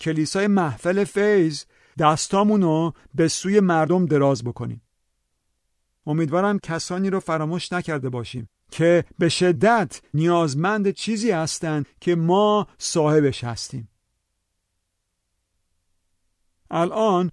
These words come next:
مطلبی رو از یک کتاب توضیح می‌دم. آقای اس دی گوردن در یکی از کتاباش فرشته جبرائیل رو به تصویر می‌کشه که مدت کوتاهی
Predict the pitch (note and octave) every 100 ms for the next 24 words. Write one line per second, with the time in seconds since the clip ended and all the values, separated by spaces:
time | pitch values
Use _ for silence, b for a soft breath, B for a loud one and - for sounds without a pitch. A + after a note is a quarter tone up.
0 | _ C#3+ F3+ F#3 - A3 A#3+ A#3 A3 A3
1 | - E3 C#3+ G3+ G#3+ - E3 F#3+ F3 C#3+
2 | - D3 A#2+ C#3 A#2+ - - _ _ _
3 | _ _ _ _ _ _ _ _ _ _
4 | _ _ _ D#3+ E3 G3+ A3+ A3 A3 G#3
5 | A3 - D#3+ F#3 F3+ B2+ E3 F#3 E3 C#3
6 | C#3 E3+ _ _ _ - D3+ D#3 F3+ F#3
7 | F3+ F3+ - D#3+ D3+ C#3+ D#3+ F3+ - -
8 | - _ _ - - F3 F3 - A3 G#3+
9 | B2+ F3 D3+ E3+ E3+ A3+ G#3 D3+ D#3 C#3+
10 | C#3+ C3+ C3+ - D3+ C3 - C3+ - -
11 | _ _ _ _ - D3+ D#3 D3+ F3 G3
12 | G3 E3 E3+ F3 G3 D#3 C3+ C#3+